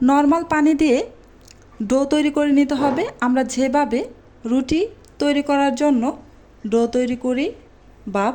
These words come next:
পরোটা তৈরি করার জন্য যেভাবে ডো তৈরি করি, ঠিক সেভাবেই ডোটা তৈরি করে নিতে হবে।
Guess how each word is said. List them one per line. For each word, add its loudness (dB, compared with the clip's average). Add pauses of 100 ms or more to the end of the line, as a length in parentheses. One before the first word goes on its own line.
পরোটা 0
তৈরি -2
করার -2
জন্য 0 (120)
যেভাবে -4 (100)
ডো -4 (120)
তৈরি -4
করি, -4 (140)
ঠিক -2 (100)
সেভাবেই -2
ডোটা -4
তৈরি -6
করে -4
নিতে -6
হবে। -4